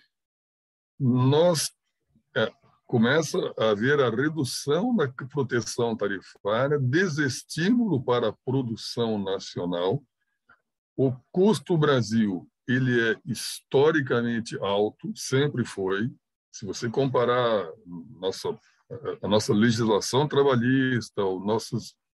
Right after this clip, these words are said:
a, a nossa, o nosso grid de, de, de impostos e comparar com os, os outros países, nós temos uma carga de produção, um custo de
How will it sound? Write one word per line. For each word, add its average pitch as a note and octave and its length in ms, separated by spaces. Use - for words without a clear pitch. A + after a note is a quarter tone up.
a, G#2+ 400
a - 20
nossa, A#2+ 300
o - 20
nosso B2 340
grid D3 600
de, B2+ 400
de, A2+ 140
de A#2 200
impostos A2+ 720
e F#2+ 60
comparar A2+ 540
com A2 200
os, F2+ 300
os G2+ 140
outros G#2+ 240
países, C#3 580
nós C#3 380
temos E3 420
uma B2 200
carga A#2+ 460
de G#2 160
produção, G2 540
um B2+ 100
custo E3 500
de A2 140